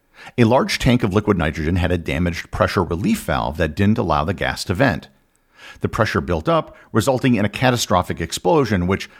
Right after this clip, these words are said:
literally blew the tank through the ceiling and broke a concrete beam below it. In twenty twelve,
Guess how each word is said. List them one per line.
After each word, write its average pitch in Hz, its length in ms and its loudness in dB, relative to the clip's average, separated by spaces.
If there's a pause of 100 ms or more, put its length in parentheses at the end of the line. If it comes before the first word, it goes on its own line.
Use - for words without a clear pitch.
(120)
literally 254 440 2
blew 160 340 2
the 214 80 2
tank 117 380 0
through 110 180 0
the 87 100 -2
ceiling 170 480 2 (180)
and 131 140 0
broke 113 260 0
a 113 60 0
concrete 92 600 0
beam 67 260 -4
below 71 320 0
it. - 160 -10 (1000)
In 127 120 6
twenty 285 280 2
twelve, - 560 -2